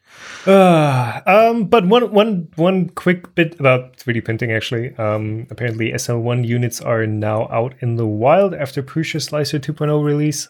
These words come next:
Um, they did start shipping as the final unit. It's been a pretty quiet and pretty, like, slow release of actually getting the machines out, I, I feel like. Um, but apparently, the S L one is now a thing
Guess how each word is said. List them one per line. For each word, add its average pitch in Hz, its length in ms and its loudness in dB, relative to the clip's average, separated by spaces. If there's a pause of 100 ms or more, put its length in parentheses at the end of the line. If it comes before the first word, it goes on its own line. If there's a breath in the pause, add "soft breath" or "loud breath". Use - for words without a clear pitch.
Um, 123 320 -6
they 127 220 -2
did 123 340 -4
start 120 540 -2
shipping 254 520 -4 (280)
as 135 300 2
the 156 80 2
final 139 340 0
unit. 165 240 -2
It's - 180 -10
been 277 200 0
a 339 80 -2
pretty - 680 -4
quiet 117 600 -2
and 104 180 -8
pretty, 127 480 0
like, 104 240 -6 (420)
slow 117 720 0
release 113 640 0
of 104 120 -4
actually 104 240 -2
getting 104 380 -6
the 104 60 -8
machines 101 360 -6
out, 107 200 -2
I, 104 200 -6
I 98 40 -10
feel 104 240 -10
like. 120 240 -12 (720 soft breath)
Um, 123 420 -14 (100)
but 127 80 -8
apparently, 226 440 -2 (720)
the 120 140 0
S 110 160 -2
L 131 80 0
one 117 240 -4
is 123 180 -4
now 110 360 -2
a 117 60 -4
thing 110 440 -4